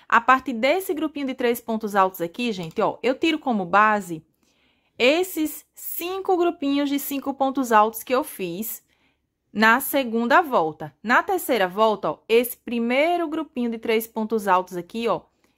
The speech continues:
rente com esse espacinho aqui antes de iniciar os grupinhos de dois pontos altos,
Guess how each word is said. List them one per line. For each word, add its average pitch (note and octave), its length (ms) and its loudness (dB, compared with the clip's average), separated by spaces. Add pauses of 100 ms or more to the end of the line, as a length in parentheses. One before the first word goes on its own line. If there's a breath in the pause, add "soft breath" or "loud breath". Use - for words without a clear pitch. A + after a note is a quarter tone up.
(160)
rente D#4+ 300 -6
com E4 160 2
esse C#4+ 220 0
espacinho A#3 480 -2
aqui A3 340 -6
antes D#4 460 -2
de C4 80 -4
iniciar A#3+ 500 0
os G3+ 140 -2
grupinhos F#3+ 480 -8
de F3+ 100 -6
dois F3 240 -6
pontos E3 400 -10
altos, G#3 480 2